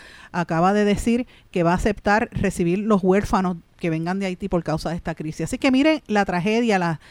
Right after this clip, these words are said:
dimensiones de esta tragedia que nosotros no estamos mirando y está en nuestro entorno.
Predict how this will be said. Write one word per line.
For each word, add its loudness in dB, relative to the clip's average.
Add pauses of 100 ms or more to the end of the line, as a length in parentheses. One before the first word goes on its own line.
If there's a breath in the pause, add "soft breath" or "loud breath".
(140 loud breath)
dimensiones 4
de 0
esta -2
tragedia 0 (220 soft breath)
que 0
nosotros 2
no 0
estamos -4
mirando 0 (280 loud breath)
y -2
está -2
en 2
nuestro 2
entorno. 2